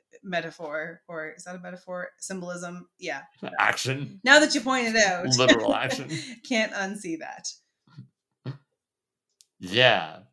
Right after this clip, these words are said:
Speaker 2: but then it, but then it moves on, right? And it becomes this other thing that they both are, like, willing and, like, enthusiastically, uh, involved in. Um, like, both of them come at this on, like, kind of, like, level ground,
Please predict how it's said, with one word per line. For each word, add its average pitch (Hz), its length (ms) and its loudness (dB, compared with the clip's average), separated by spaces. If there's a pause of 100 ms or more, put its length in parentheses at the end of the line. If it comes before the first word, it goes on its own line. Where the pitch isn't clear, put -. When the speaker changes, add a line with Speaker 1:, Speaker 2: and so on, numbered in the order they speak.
Speaker 2:
but 190 160 6
then 208 140 8
it, 175 200 -2
but 175 140 -2
then 185 120 2
it 170 100 -6
moves 160 240 -4
on, 120 300 2
right? 98 320 -10
And 123 120 -10
it 110 120 -10
becomes 107 340 -10
this 104 140 -14
other 90 460 -10
thing 85 640 -8 (760)
that 151 160 2
they 180 120 8
both 151 340 2
are, 202 140 -2
like, 147 340 -4 (180)
willing 131 840 -2
and, 110 280 -10 (440)
like, 120 240 -2
enthusiastically, 120 1400 -6 (340)
uh, 101 360 2
involved 98 580 -8
in. - 340 -14 (260)
Um, 101 360 -2
like, 127 180 0
both 160 220 2
of 185 80 2
them 170 200 -2
come 120 280 -4
at 123 140 -6
this 107 300 -6 (380)
on, 117 200 2
like, 107 180 -4
kind 127 220 -4
of, 190 80 -4
like, 208 220 -4
level 107 420 -10
ground, 107 800 -10